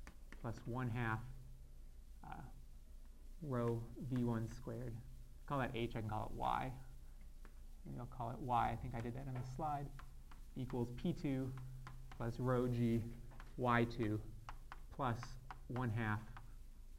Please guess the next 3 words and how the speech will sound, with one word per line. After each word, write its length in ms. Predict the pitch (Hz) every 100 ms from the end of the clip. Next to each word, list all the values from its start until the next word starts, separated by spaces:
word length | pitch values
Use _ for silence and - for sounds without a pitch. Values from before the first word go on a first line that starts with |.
| -
rho 340 | 123 123 120 120 123 - - 196 123
V 240 | 120 117 - - - - - - - -
two 180 | 127